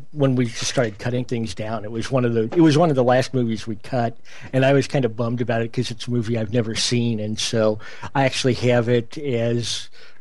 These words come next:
I, I have a note to myself in my calendar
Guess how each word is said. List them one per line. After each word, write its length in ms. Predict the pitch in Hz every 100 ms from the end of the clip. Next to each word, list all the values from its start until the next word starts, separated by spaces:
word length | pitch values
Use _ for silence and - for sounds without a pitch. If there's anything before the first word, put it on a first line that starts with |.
| -
I, 220 | 135 156 143
I 100 | 135
have 160 | 147
a 100 | 131 120
note 340 | 135 139 143
to 100 | 131
myself 640 | 123 117 - 135 117 -
in 120 | 131 113
my 120 | 113
calendar 640 | - 120 120 110 107